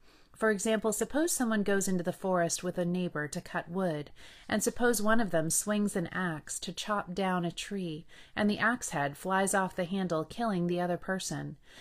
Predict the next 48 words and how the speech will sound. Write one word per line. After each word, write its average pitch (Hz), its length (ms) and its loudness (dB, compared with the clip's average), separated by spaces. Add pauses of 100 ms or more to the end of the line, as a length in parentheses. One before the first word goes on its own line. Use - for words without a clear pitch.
(180)
In 240 160 2
such 233 240 0
cases, 175 560 2
the 180 100 4
slayer 196 400 2
may 180 200 2
flee 214 420 2
from, 170 480 -2
to - 180 0
one 208 240 2
of 190 120 -2
the 196 80 -4
cities 175 440 0
of 175 140 -2
refuge 160 640 -2
to 185 100 -2
live 180 380 0
in 175 160 0
safety. 160 640 -4 (720)
If 262 160 2
the 214 80 0
distance 208 460 0
to 185 100 -2
the 180 80 0
nearest 180 400 2
city 180 240 2
of 165 100 0
refuge 175 400 0
is 165 160 0
too 180 220 -2
far, 160 520 -4 (280)
an 208 160 2
enraged 202 580 2
avenger 180 500 2
might 175 300 -2
be 196 160 2
able 185 200 -2
to 180 120 -6
chase - 480 -4
down 190 320 2
and 165 180 -2
kill 220 240 -2
the 185 120 -2
person 196 420 -2
who 170 140 -6
caused 196 420 -2
the 170 80 0
death. 175 380 -4